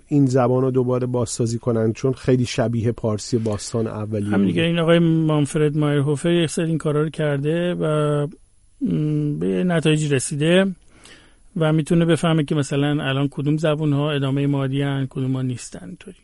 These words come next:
Speaker 2: حالا بهش
Speaker 1: مهم.
Speaker 2: می‌رسیم جلوتر.
Speaker 1: مهم.
Speaker 2: برای نمونه اگه بخوام باز بگم، مثلاً فارسی باستان یه چیزی بوده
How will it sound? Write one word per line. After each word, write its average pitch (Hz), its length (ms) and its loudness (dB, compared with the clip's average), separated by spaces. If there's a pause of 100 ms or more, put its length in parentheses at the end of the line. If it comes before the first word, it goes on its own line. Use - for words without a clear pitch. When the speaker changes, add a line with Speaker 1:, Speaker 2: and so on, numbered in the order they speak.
(120)
Speaker 2:
حالا 143 180 -6
بهش 127 140 -2
Speaker 1:
مهم. - 80 -6
Speaker 2:
می‌رسیم 123 320 -6
جلوتر. 156 520 -2 (160)
Speaker 1:
مهم. 104 120 -6 (1200)
Speaker 2:
برای 165 280 2
نمونه 156 440 4
اگه 165 180 2
بخوام 139 320 -2
باز 131 200 -2
بگم، 151 520 0 (160)
مثلاً 151 480 2
فارسی 175 600 2
باستان 175 800 2
یه 180 100 0
چیزی 175 260 2
بوده 175 360 4